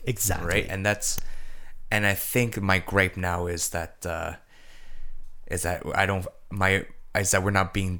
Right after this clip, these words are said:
Speaker 2: delivered that where the opportunity is really there for the taking.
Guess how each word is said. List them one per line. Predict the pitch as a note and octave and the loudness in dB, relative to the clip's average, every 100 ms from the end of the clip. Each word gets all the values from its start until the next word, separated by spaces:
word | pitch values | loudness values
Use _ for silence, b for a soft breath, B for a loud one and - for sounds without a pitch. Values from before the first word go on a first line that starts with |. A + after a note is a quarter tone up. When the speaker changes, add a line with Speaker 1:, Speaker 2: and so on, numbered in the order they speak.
| - | -4
Speaker 2:
delivered | F#2+ F2 F2+ F#2+ E2+ F2+ - | -4 -2 0 0 0 -4 -4
that | - G1+ - | -6 -6 -8
where | D#2 F#2+ F#2 F2 | -6 0 2 2
the | E2 F#2 F2 | -2 -4 -4
opportunity | F2+ F2 - - F2+ F2 F2 E2+ D#2+ - - | -6 -6 -4 -2 0 0 -2 -2 -4 -8 -6
is | E2+ D#2+ | -4 -4
really | E2 F#2+ F#2+ F2 | 0 2 2 2
there | E2 F2+ F2 | 0 -2 -2
for | - | -2
the | F2 - | -6 -4
taking. | F2+ D#2+ - - | -6 -6 -10 -12